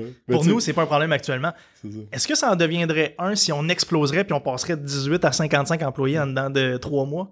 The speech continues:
Speaker 2: Sûrement.
Speaker 1: Ouais.
Speaker 2: Probablement, mais à la vitesse à laquelle on embauche,
Speaker 1: Mhm.
Speaker 2: on est capable de prendre notre temps. Puis
Speaker 1: Euh, je pense là, que quand ta culture est solide, là, quelqu'un il rentre, là, il, tout de suite, il,
Speaker 2: il n'y a pas le choix d'embarquer
Speaker 1: il a pas le choix de
Speaker 2: dans la culture,
Speaker 1: s'adapter,
Speaker 2: c'est ça,
Speaker 1: sinon il s'en va ou il se fait
Speaker 2: Mhm.
Speaker 1: dehors. Tu sais.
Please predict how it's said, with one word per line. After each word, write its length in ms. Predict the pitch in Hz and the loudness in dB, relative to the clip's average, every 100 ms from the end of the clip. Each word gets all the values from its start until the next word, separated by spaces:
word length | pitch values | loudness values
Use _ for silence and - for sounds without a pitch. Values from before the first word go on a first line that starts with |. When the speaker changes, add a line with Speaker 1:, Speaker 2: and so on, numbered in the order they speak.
| - | -8
Speaker 2:
Sûrement. 380 | - - 127 - _ _ | -6 -6 -8 -14 _ _
Speaker 1:
Ouais. 200 | 117 110 113 - | -12 -12 -12 -2
Speaker 2:
Probablement, 600 | 143 139 135 127 143 151 | 2 4 4 2 0 -2
mais 100 | 123 | 0
à 40 | |
la 120 | 123 | 0
vitesse 460 | 123 - 180 202 190 | -2 0 2 2 2
à 80 | 131 | 0
laquelle 260 | 127 147 | 0 0
on 140 | 143 135 | 0 -2
embauche, 540 | 123 123 135 160 160 | -2 -2 -2 -2 -4
Speaker 1:
Mhm. 260 | 110 110 95 | -2 -2 -4
Speaker 2:
on 60 | 123 | -6
est 60 | |
capable 220 | 120 131 131 | 0 2 0
de 40 | |
prendre 140 | 120 127 | -2 -4
notre 140 | 120 | -4
temps. 140 | - 139 | -4 -4
Puis 220 | 131 - - - - | -6 -16 -16 -20 -4
Speaker 1:
Euh, 140 | 131 135 | -2 0
je 100 | - | -2
pense 260 | - 170 190 | 2 2 4
là, 120 | 156 156 | 2 2
que 120 | 131 | 2
quand 320 | 107 - 175 | -2 2 0
ta 140 | 175 104 | 2 0
culture 340 | 104 - 139 | 0 0 0
est 60 | 101 | 2
solide, 420 | - 95 131 123 | 0 0 -2 -2
là, 80 | 120 - | -8 -6
quelqu'un 260 | 110 - 156 | -6 0 2
il 100 | 113 | 4
rentre, 220 | 139 139 | 2 2
là, 160 | 123 123 - - - | 0 0 -6 -8 -10
il, 220 | 110 107 | -6 -6
tout 60 | - | -4
de 40 | - | -4
suite, 480 | - 156 151 - _ _ _ - | 2 2 0 -12 _ _ _ -10
il, 80 | |
Speaker 2:
il 340 | 98 95 180 - - | -8 -6 -8 -14 -4
n'y 60 | 143 | -2
a 20 | |
pas 80 | 180 | 0
le 80 | 165 | -2
choix 180 | - | 0
d'embarquer 220 | 156 123 110 | 0 0 2
Speaker 1:
il 80 | |
a 40 | 151 | 2
pas 0 | |
le 40 | |
choix 160 | 139 175 | 4 2
de 80 | - | 4
Speaker 2:
dans 60 | |
la 40 | 135 | 4
culture, 100 | 120 107 | 4 2
Speaker 1:
s'adapter, 180 | 180 | 2
Speaker 2:
c'est 60 | 202 | 0
ça, 60 | 135 | 2
Speaker 1:
sinon 340 | 131 147 135 | 2 4 2
il 240 | 120 110 98 | -2 -4 -2
s'en 240 | 120 101 | 0 0
va 60 | 107 | 0
ou 340 | 117 101 95 | -2 -2 -4
il 120 | 95 | -6
se 100 | 90 | -8
fait 100 | - | -4
Speaker 2:
Mhm. 140 | 101 - | -2 0
Speaker 1:
dehors. 300 | 92 117 113 | 2 4 4
Tu 100 | |
sais. 60 | 131 | 0